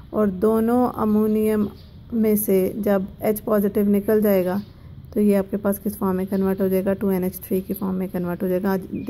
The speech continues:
that is called ammonia gas। So अमोनियम क्लोराइड प्लस सोडियम हाइड्रोक्साइड combine to form sodium chloride, ammonia gas and water molecule, and ammonium sulfate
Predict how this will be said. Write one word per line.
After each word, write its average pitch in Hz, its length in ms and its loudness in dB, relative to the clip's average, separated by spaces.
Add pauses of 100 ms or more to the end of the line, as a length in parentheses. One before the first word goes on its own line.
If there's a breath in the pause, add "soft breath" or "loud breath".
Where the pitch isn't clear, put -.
(140)
that 190 200 0
is 196 140 0
called - 680 -2
ammonia 180 460 2
gas। 175 200 -4 (600 loud breath)
So 214 240 2
अमोनियम 214 520 2
क्लोराइड 220 500 2
प्लस 233 260 2
सोडियम 214 340 4
हाइड्रोक्साइड 202 840 2
combine 202 420 2
to 214 80 0
form 190 380 0
sodium 208 460 2
chloride, 196 520 2
ammonia 202 500 2
gas 185 320 0
and 202 200 0
water 190 360 0
molecule, 196 420 2 (760 loud breath)
and 214 160 0
ammonium 220 540 2
sulfate 214 560 2